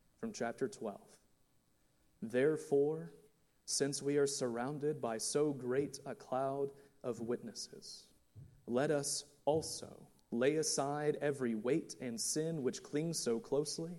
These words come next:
and let us run with endurance the race that is set before us, looking to Jesus, the founder and perfecter of our faith, for the joy that was set before him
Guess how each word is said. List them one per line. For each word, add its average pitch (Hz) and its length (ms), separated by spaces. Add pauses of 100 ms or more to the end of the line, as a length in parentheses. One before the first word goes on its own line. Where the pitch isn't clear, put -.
(460)
and 139 120
let 170 160
us 180 380
run 185 480
with 170 160
endurance 175 640
the 151 120
race 180 380
that 147 140
is 139 180
set 196 220
before 185 400
us, 196 180
looking 185 480 (220)
to 175 120
Jesus, 175 760
the 170 220 (100)
founder 240 640 (180)
and 196 240
perfecter 214 640
of 180 200
our 165 200
faith, 208 460 (280)
for 175 220
the 170 180
joy 233 640
that 190 180
was 175 240
set 240 520
before 214 560
him 143 440